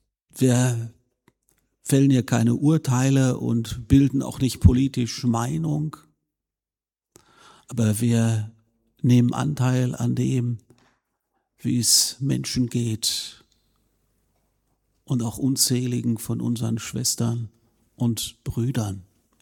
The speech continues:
Wir haben ja auch keine Lösungen und Antworten.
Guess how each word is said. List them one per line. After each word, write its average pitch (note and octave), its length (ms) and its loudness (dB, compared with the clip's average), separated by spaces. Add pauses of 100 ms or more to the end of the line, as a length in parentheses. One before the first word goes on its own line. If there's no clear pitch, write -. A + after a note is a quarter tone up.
(2750)
Wir C#3+ 180 6
haben D#3+ 140 6
ja C#3+ 140 8
auch D3 200 -2
keine C3+ 540 2
Lösungen D3 640 4
und C3+ 140 -2
Antworten. A#2+ 720 -2